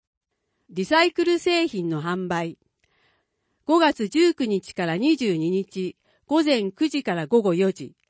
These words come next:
リサイクルプラザ。リサイクル製品、自転車、家具類。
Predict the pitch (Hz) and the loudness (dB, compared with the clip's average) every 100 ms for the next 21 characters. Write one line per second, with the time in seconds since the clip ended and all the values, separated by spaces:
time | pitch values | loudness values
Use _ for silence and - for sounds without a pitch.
0 | _ _ _ - 185 190 302 330 320 320 | _ _ _ -8 -4 2 2 2 0 -2
1 | 302 285 196 156 135 _ _ _ _ _ | 0 -2 -2 -4 -14 _ _ _ _ _
2 | _ _ _ 190 190 311 339 - 330 320 | _ _ _ -6 0 2 2 2 0 0
3 | 339 302 262 151 131 123 _ _ _ _ | 2 2 0 -4 -8 -12 _ _ _ _
4 | - 180 262 277 285 262 240 - _ _ | -10 0 2 2 0 -4 -4 -8 _ _
5 | _ - 220 254 302 214 139 | _ -6 -2 2 2 0 -6